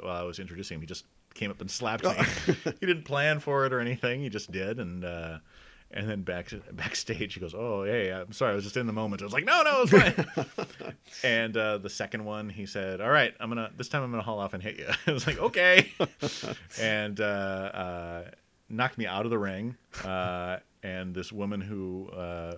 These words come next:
Speaker 1: really thought it was far too real was, uh, was, like, pulling me up, trying to get me out of there.
Speaker 2: <laughs>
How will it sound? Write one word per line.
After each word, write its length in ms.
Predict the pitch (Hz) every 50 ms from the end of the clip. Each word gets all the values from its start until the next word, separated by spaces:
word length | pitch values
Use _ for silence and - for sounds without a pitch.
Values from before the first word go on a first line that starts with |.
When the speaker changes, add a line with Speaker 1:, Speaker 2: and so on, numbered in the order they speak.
| -
Speaker 1:
really 500 | - 90 87 92 95 95 95 92 92 90
thought 260 | 87 - 95 90 87 85
it 60 | 82
was 180 | 80 90 82 78
far 240 | - - 90 90 90
too 180 | - 98 92
real 380 | 87 87 85 87 87 87 87 85
was, 360 | 85 85 85 85 82 78 78
uh, 300 | 87 82 82 80 80 80 80 - - _ _ -
was, 260 | 92 85 82 80 76 85
like, 200 | 85 82 - -
pulling 260 | - - 98 98 95
me 40 | 90
up, 120 | 90 92
trying 200 | - - 95 98
to 60 | 98 95
get 160 | 80 98 -
me 80 | 101
out 160 | 92 90 85 85
of 60 | 82
there. 240 | 85 82 82 87 92 -
Speaker 2:
<laughs> 720 | 175 - - - 190 143 - - - - - - - -